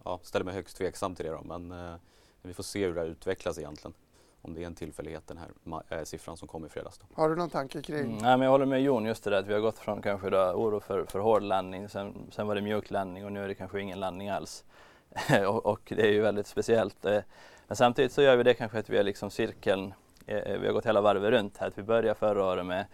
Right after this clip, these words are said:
Speaker 3: just den här oron då, inflation och, och, eh, räntor från och med första januari i princip. Liksom, vid årsskiftet så fanns det nästan ingenting att oroa sig för, tyckte marknaden, och sen så första januari så fanns det väldigt mycket att oroa sig för.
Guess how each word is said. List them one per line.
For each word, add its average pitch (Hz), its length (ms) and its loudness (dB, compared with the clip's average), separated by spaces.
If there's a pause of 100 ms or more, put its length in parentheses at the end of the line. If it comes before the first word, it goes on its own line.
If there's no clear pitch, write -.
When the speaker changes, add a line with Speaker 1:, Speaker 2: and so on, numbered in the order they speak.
(360)
Speaker 3:
just - 200 -2
den 104 100 -2
här 95 80 2
oron 98 260 4
då, 90 100 -4
inflation 98 560 -2
och, 87 300 -2
och, - 360 -6
eh, 92 200 -4
räntor 101 640 -2 (120)
från 98 140 -8
och 90 60 -8
med 92 100 -10
första 104 260 -2
januari 101 400 2
i 101 40 0
princip. 98 420 -8
Liksom, 98 520 -12 (160)
vid 98 80 -6
årsskiftet - 480 -6
så - 200 -8
fanns 104 240 -8
det 110 100 -14
nästan 104 220 -14
ingenting 101 300 -12
att 104 100 -12
oroa 107 240 -4
sig - 140 -10
för, 98 160 -6
tyckte 104 260 -8
marknaden, 101 400 -4
och 104 60 -10
sen 101 180 -10
så - 100 -20
första 104 260 -4
januari 104 380 -2
så 101 100 -14
fanns 104 260 -10
det 104 80 -8
väldigt 107 200 -2
mycket 107 200 -6
att 101 80 -8
oroa 98 240 -4
sig - 140 -10
för. 98 240 -2